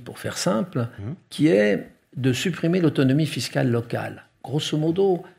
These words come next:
Speaker 1: c'est une vieille thèse, si vous voulez, du ministère des Finances, c'est que dans un monde ouvert, il peut pas y avoir, il peut plus y avoir pratiquement de fiscalité locale.
Speaker 2: Mhm.
Speaker 1: Et donc, ils ont démantelé tout, ils ont,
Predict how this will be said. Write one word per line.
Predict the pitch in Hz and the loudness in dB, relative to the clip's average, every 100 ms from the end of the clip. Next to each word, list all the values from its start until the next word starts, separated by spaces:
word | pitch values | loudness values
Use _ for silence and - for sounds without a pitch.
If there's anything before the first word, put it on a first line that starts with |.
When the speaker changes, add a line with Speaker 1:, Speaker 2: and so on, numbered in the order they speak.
| _ | _
Speaker 1:
c'est | - - 147 - | -12 -2 -2 2
une | 143 | 2
vieille | 135 175 175 | 4 4 2
thèse, | - - 151 123 | 2 4 4 4
si | - - | -2 -8
vous | 104 | -6
voulez, | 104 110 107 - _ - | -4 -4 -6 -10 _ -2
du | 120 | 2
ministère | 139 123 - 127 | 2 0 -2 -4
des | 104 104 | -4 -6
Finances, | - 127 160 185 - | -2 -2 0 -2 -4
c'est | 123 | -4
que | - 117 110 - - - | 0 0 0 -8 -20 -4
dans | 117 147 139 | 2 4 4
un | |
monde | 143 139 127 | 4 4 4
ouvert, | 120 139 175 | 2 2 0
il | 143 | 0
peut | 123 113 | -2 -2
pas | 151 | 0
y | 123 | 0
avoir, | 123 151 143 127 - - | 0 -2 -4 -8 -10 -6
il | 104 | 0
peut | 117 | 0
plus | - 180 | 0 4
y | |
avoir | 147 123 156 - | 4 4 2 0
pratiquement | 123 120 - 147 | -4 -4 -2 -4
de | |
fiscalité | - 120 - 110 - 131 | -4 -8 -6 -8 -6 -6
locale. | 107 - - _ _ 107 | -6 -14 -20 _ _ -16
Speaker 2:
Mhm. | 98 95 _ _ _ _ - | -14 -16 _ _ _ _ 0
Speaker 1:
Et | 147 | 4
donc, | 156 160 127 - | 6 6 4 2
ils | 143 127 | 2 4
ont | 127 | 6
démantelé | 196 143 127 - | 6 4 2 -2
tout, | - 170 226 269 - - _ - | -2 0 2 0 -6 -20 _ -2
ils | 147 120 | 0 4
ont, | 143 135 113 | 6 6 4